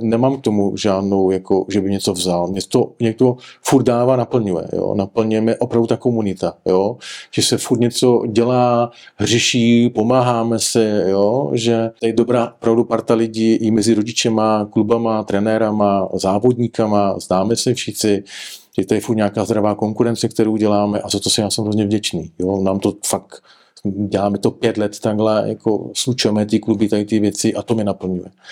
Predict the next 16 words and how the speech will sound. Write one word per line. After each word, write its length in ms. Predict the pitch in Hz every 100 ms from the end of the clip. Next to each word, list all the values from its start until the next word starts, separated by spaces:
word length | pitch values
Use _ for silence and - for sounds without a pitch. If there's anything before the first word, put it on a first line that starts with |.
| - - -
Takže 220 | 98 107
já 140 | 110
nemůžu 400 | 110 107 110 107
říct, 160 | 110 113
že 100 | 104
mi 140 | 104
to 100 | 104
něco 260 | 107 104 120
vzalo. 340 | 113 113 92 92
Jako 220 | 90 101
bere 220 | 95 104
mi 80 | 107
to 120 | 113
ten 180 | 120 117
čas, 320 | 117 110 110
ale 220 | 117 113